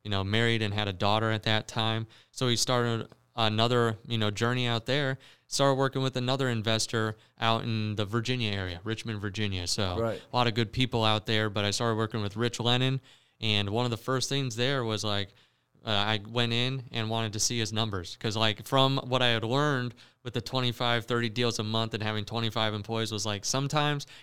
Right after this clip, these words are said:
Speaker 1: you're making a whole lot, but you're not keeping a whole lot.
Speaker 2: You don't keep money, yeah.
Speaker 1: Right, exactly.
Speaker 2: Agreed.
Speaker 1: So that's where I was like, "I wanna just see how it's going and see that," and that's kinda what gave me the financial aspect because that was one of the seats I sat in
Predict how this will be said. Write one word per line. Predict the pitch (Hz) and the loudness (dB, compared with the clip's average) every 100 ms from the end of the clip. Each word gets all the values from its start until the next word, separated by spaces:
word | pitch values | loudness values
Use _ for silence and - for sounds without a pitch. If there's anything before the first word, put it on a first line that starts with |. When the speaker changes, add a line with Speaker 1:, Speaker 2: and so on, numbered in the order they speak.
| - | -6
Speaker 1:
you're | 107 | -4
making | 104 120 139 147 | 0 0 0 -2
a | |
whole | 139 156 156 | 2 2 2
lot, | 165 170 127 | 2 -2 -2
but | 127 | -2
you're | 127 | 0
not | 123 113 | -2 -2
keeping | - 127 117 | -4 -2 0
a | 98 | 0
whole | 98 90 | -2 -2
lot. | 90 | 2
Speaker 2:
You | 147 | 2
don't | 151 | 4
keep | 156 | 2
money, | 143 113 | 2 2
yeah. | 123 | 6
Speaker 1:
Right, | 127 117 107 | 8 8 4
exactly. | 110 127 117 | 2 2 4
Speaker 2:
Agreed. | 139 - | 4 4
Speaker 1:
So | 147 | 4
that's | 151 147 | 4 2
where | 151 | 2
I | 135 | 2
was | 123 | 2
like, | 113 113 - | 0 -2 -2
"I | |
wanna | 180 196 | -2 -2
just | 185 170 | -2 -4
see | 165 160 | -2 -2
how | 147 | -2
it's | 135 | -2
going | - 131 127 120 | -2 -2 -2 -2
and | 101 | -4
see | - 127 | -4 -4
that," | 120 117 | -2 -2
and | 113 | 0
that's | 123 - | -2 -2
kinda | 127 117 | -2 0
what | 107 104 - - - _ _ _ | 0 0 -2 -14 -20 _ _ _
gave | 135 135 | 2 4
me | |
the | 117 107 | 4 2
financial | 117 110 117 113 113 | 0 2 2 2 2
aspect | 104 104 - 107 101 | 4 2 0 -4 -4
because | - 113 | -4 -2
that | 120 117 | 0 0
was | 101 | 0
one | 110 131 | 2 2
of | 120 | 2
the | 110 | 2
seats | - 107 | 0 0
I | 110 | -2
sat | 95 - 117 113 | -2 0 2 2
in | 98 92 | 0 -4